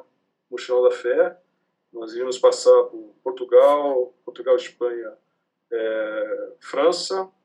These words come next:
Humberto estava tentando ligar a Itália também, mas não conseguimos fechar por causa da crise financeira que teve em dois mil e dezenove. Dois mil e vinte nós íamos fazer, não conseguimos fazer por causa da crise.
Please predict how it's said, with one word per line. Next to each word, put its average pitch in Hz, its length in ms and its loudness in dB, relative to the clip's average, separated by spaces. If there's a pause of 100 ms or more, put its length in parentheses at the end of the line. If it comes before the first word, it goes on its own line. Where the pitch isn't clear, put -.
(460)
Humberto - 360 -2 (120)
estava 117 280 -8
tentando 120 420 -4 (400)
ligar 117 220 -6
a 113 60 -4
Itália 117 280 -2
também, 123 320 -10
mas 117 300 -8
não - 80 -20
conseguimos - 400 -18
fechar 147 460 -6
por - 160 -16
causa - 220 -2
da - 80 -8
crise 127 200 -16
financeira 135 480 -10
que - 80 -20
teve 127 180 -12
em - 40 -20
dois 120 160 -8
mil 123 80 -20
e 120 40 -20
dezenove. 123 420 -20 (800)
Dois 127 200 -6
mil 143 140 -8
e 131 80 -8
vinte 131 240 -12
nós 123 140 -4
íamos 131 160 -12
fazer, 151 460 -4
não 156 80 -12
conseguimos 135 420 -16
fazer 123 300 -8
por - 80 -20
causa 127 220 -4
da - 80 -8
crise. - 420 -20